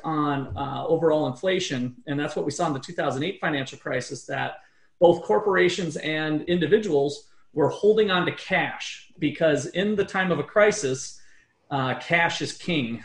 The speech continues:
uh, was kind of the mantra back in two thousand eight. And so if you can stockpile a bunch of cash,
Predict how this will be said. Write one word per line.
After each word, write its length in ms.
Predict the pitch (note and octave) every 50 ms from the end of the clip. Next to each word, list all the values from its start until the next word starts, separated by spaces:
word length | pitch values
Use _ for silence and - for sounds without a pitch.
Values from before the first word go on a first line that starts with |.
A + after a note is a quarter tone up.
| - - -
uh, 360 | B2+ B2+ B2+ A#2+ A#2+ A#2 A#2 A#2
was 160 | A#2+ B2 -
kind 220 | - D#3 C#3+ C3
of 40 | B2
the 80 | B2+ B2
mantra 480 | C3 C3 C3+ C#3 C#3+ C#3 - - C3
back 300 | A#2+ B2+ C3+ C3 C3 -
in 60 | D3 -
two 160 | - - -
thousand 320 | C#3+ C3+ C3 B2+ B2+ C3+
eight. 320 | C#3+ C#3 B2+ A#2 A#2 - - _ _ - - - - - -
And 140 | C3+ C#3 C3
so 160 | - - C#3
if 100 | C3+ C3 -
you 80 | F#3 F#3
can 120 | - D#3
stockpile 640 | C3+ - - F3+ F3 F3 F3 - - F3+ F3+ D#3 D3+
a 60 | C#3
bunch 220 | D#3 E3 D#3 - -
of 40 |
cash, 540 | - - A#3+ B3+ A#3+ F#3+ D#3+ E3 E3 - -